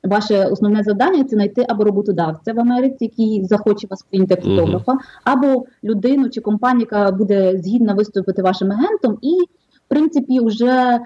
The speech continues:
Speaker 1: почати переговори з іншими, е, якимись, е, людьми, компаніями на рахунок проєктів, які ви можете на с-, на рахунок своїх сервісів. Тому що, коли подаєш петицію від О ван, як О ван агент,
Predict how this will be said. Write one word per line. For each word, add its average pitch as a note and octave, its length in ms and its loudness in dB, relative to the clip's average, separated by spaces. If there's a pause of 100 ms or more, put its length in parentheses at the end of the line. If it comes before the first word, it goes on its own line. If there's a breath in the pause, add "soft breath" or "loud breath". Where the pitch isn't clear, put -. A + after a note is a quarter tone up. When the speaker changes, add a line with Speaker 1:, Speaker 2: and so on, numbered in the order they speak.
(280 loud breath)
Speaker 1:
почати A#3+ 380 0
переговори A3 680 0
з - 100 -10
іншими, F#3+ 720 -2
е, F3+ 240 2
якимись, F#3 600 0
е, F3 320 2
людьми, G3+ 340 2
компаніями G#3+ 600 0
на F#3 80 2
рахунок G3 400 0
проєктів, G3 560 -2
які E3+ 180 -2
ви F3 80 2
можете F3 400 0
на F3+ 120 0
с-, F3 180 -8
на F3+ 100 2
рахунок F#3 300 0
своїх F#3 280 -4
сервісів. D#3 540 -4
Тому A3 160 2
що, A3 240 0 (340 loud breath)
коли A#3+ 140 2
подаєш A#3 540 0 (180)
петицію A3 500 -2
від F#3+ 200 -2
О G#3+ 140 0
ван, F#3+ 320 0
як F#3+ 280 -2
О G3 120 0
ван G3 280 0
агент, B3+ 340 0